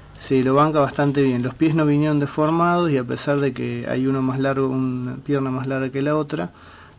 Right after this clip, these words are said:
lo podemos encontrar bastante. Igualmente, como yo les decía, algunos pueden llegar a consi-, a considerar un, un defecto bastante grande o más o menos grande, el tema de no poder, eh, yo esto,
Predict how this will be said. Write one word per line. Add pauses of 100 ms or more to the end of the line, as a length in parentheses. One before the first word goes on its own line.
lo
podemos
encontrar
bastante. (440)
Igualmente,
como
yo
les
decía,
algunos
pueden
llegar
a
consi-,
a
considerar
un, (800)
un
defecto
bastante
grande
o
más
o
menos
grande, (680)
el
tema
de
no
poder, (100)
eh,
yo
esto,